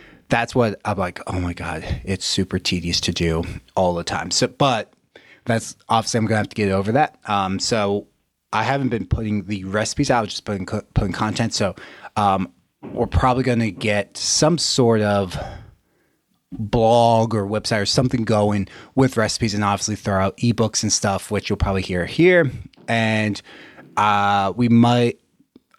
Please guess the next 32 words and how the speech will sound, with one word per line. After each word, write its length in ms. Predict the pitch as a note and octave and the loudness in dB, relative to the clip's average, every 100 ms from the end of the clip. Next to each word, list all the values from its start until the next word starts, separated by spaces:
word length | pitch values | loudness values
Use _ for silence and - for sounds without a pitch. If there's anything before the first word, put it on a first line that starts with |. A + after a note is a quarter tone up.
| - | -10
uh, 920 | - G#2 G2 F#2+ - - - - G#2 | -6 -4 -4 -6 -6 -8 -8 -10 -6
we 140 | A#2+ A#2+ | 0 4
might 380 | A#2+ A#2 A2 - | 4 4 -2 -4
also 360 | G#2+ - A2+ | -4 -2 -2
do 220 | G#2 G2+ | 0 0
a 40 | G2 | 0
podcast 580 | - G2 - F#2 F2 - G#2+ | 0 -2 -2 -4 -4 -4 -2
over 240 | F#2 F#2 | -2 -2
there 240 | F2+ F2+ | 0 -2
with 220 | F2+ F2+ - | -2 -4 -6
that. 500 | F2 F2 G#2+ A#2 - | -4 -2 -2 -2 -2
I, 120 | A2+ | -2
I 40 | |
don't 260 | G#2 F#2+ - | -2 -6 -8
know. 160 | G2 D2 _ | -10 -12 _
That 260 | B2 B2+ C3 | 0 2 2
is, 240 | A#2+ G#2+ | 0 -2
that 260 | A#2+ A2+ - | -6 -4 2
is 340 | C3+ B2+ G#2+ | 6 6 4
a 120 | A#2 G#2+ | 2 0
p-, 160 | - - - | -4 -8 -14
fun 580 | - C#3 B2+ C3 C3 G#2 | 0 2 6 6 4 0
side 460 | - A#2+ A#2 A2 | -2 -2 -2 -4
project 520 | - A2 G#2+ A2+ - | -2 0 2 0 -2
for 380 | - - A2 A2 | -8 -2 2 2
my 140 | G#2 G2 | 2 0
buddy, 500 | G#2+ G#2 G#2 G#2 - - - - _ _ | 0 0 0 -2 -6 -20 -20 -20 _ _
uh, 180 | A2 G2+ | -2 0
Nick 200 | G2+ A2 | 0 0
Averona 720 | G#2 G#2 F#2+ G2+ G#2+ A2 A#2 A2+ | 0 0 0 0 2 2 2 2
and 120 | A#2+ | 2
I 340 | A#2 A#2 A#2 | 2 0 -2